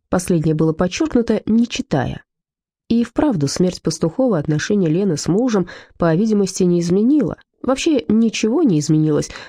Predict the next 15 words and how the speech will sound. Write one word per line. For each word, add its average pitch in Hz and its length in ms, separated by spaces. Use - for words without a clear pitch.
Во 254 100
всяком 254 280
случае, 294 440
он, 254 260
как 156 160
и 147 80
прежде, 208 480
регулярно, 156 680
каждую 147 360
неделю 180 420
продолжал 170 600
ездить 175 500
на 151 140
могилу 147 400
Савина. 135 480